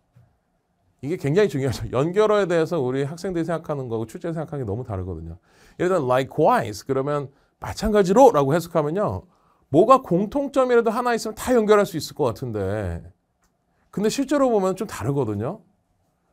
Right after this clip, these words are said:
또 어떤 애들은 similarly, 이것도 마찬가지로 이런 뜻인데 진짜 똑같은 내용을 마찬가지로 연결해버리면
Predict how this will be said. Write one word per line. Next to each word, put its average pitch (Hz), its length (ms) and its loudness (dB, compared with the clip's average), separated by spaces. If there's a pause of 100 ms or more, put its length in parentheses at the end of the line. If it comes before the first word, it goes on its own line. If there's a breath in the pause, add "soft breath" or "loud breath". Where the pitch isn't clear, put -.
(260)
또 180 140 4
어떤 220 220 2
애들은 202 180 4
similarly, 170 760 2
이것도 170 240 -2
마찬가지로 175 640 0
이런 139 120 -2
뜻인데 147 600 -4 (240)
진짜 214 240 -4
똑같은 311 460 0
내용을 220 220 4
마찬가지로 170 680 0
연결해버리면 120 920 -2